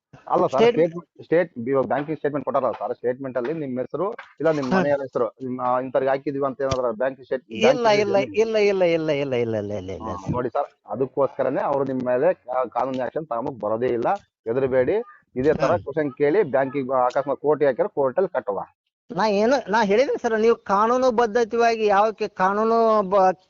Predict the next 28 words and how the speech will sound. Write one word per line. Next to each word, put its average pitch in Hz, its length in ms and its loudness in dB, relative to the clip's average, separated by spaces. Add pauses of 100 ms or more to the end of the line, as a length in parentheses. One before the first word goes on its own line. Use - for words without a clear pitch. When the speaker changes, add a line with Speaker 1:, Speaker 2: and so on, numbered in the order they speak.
Speaker 2:
ಬದ್ಧತೆಯಾಗಿ 214 680 2
ನೀವು 208 140 0
ಬೇಕಾದಲ್ಲಿ 233 760 0
ಬರ್ರಿ 214 220 2
ನನಗೆ. 147 360 -4 (360)
Speaker 1:
ಹ್ಮ್. 131 200 -2 (380)
Speaker 2:
ನಿಮ್ 180 240 2
ಬೇಕಾದಲ್ಲಿ 226 580 2
ಬಂದ್ರು 214 240 0
ನಿಮ್ 214 200 0
ಅಮೌಂಟ್ 196 280 2
ಕಟ್ಟಾಕ್ 185 340 -2
ರೆಡಿ, 180 340 0
ಆದ್ರೆ 196 280 4
ಕಾನೂನು 190 420 0
ಬಾಹಿರ 190 300 4
ಅಂತೂ 190 260 2
ಒಟ್ಟ 185 220 0
ಕಟ್ಟಂಗಿಲ್ಲ. 180 600 2 (640)
Speaker 1:
ಹ್ಮ್. - 200 -6 (680)
Speaker 2:
ಕಾನೂನು 196 340 2
ರೂಲ್ಸ್ 202 280 2
ಪ್ರಕಾರ 208 300 2
ನೀವ್ 202 200 -2
ಬೇಕಾದ್ 226 400 -2
ಮಾಡ್ಕೊರಿ 214 320 0
ನನ್ 180 160 -2
ಮ್ಯಾಲ. 170 220 2